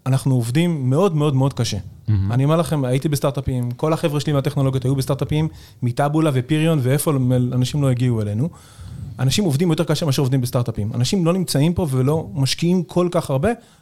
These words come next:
Speaker 1: רק בגלל הכסף, אם לא היו מחוברים לרעיון עצמו, ולאן שהם חושבים שהדבר הזה יכול להגיע. וגם כמות מניות קטנה,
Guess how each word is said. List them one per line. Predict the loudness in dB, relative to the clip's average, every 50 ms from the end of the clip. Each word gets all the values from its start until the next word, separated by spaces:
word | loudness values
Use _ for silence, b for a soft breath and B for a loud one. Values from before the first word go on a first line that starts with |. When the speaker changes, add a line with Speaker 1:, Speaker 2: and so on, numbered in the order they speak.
| B _ -6
Speaker 1:
רק | -2 0 2 2 0 -2 -6 -12 -20 -20 _ _ _ _ _ _ -4
בגלל | -2 0 2 2 2
הכסף, | 0 0 -2 -2 -2 -2 -2 -2
אם | 0 0
לא | 2
היו | 2 2 2
מחוברים | 0 0 0 0 2 2 2 2
לרעיון | 0 2 2 2 2 0
עצמו, | 0 0 0 0 0 -2 B B B B -2
ולאן | 0 0 2 0 0 0 0 0 -2 -4 B B B B -4
שהם | 0 2 2 2
חושבים | 2 0 0 0 2 2 2 2 2
שהדבר | 2 2 2 2 2 2 2
הזה | 2 2 0
יכול | 0 0 2 2
להגיע. | 2 2 2 2 0 -2 -2 B B B B B B B B B -4
וגם | -4 0 0 0 0 0 0 -2 -2 -2
כמות | 0 2 2 2 0 0 0
מניות | 2 2 2 2 2 0
קטנה, | -2 -8 -8 -2 0 2 2 2 2